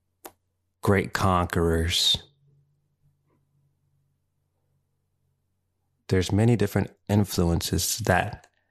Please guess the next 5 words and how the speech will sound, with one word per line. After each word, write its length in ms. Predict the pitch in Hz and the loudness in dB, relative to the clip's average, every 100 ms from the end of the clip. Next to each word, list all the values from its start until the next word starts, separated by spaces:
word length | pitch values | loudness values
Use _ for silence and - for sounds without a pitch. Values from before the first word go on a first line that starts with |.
| _ _ _ _ _ _ | _ _ _ _ _ _
were 160 | - 95 - | 0 2 2
either 640 | 98 87 87 82 82 - _ _ _ _ _ _ _ _ _ _ _ _ _ _ _ _ _ _ _ _ _ _ _ _ _ _ _ _ | 0 2 2 0 -4 -10 _ _ _ _ _ _ _ _ _ _ _ _ _ _ _ _ _ _ _ _ _ _ _ _ _ _ _ _
implemented 680 | 113 110 123 120 123 131 - - - _ _ _ _ _ _ _ _ _ _ _ _ _ - | 0 2 2 4 2 0 -4 -20 -20 _ _ _ _ _ _ _ _ _ _ _ _ _ 0
into 600 | 104 - - 110 107 90 | 0 2 2 2 2 2
neighboring 720 | 95 101 110 107 104 110 | 2 2 2 2 2 2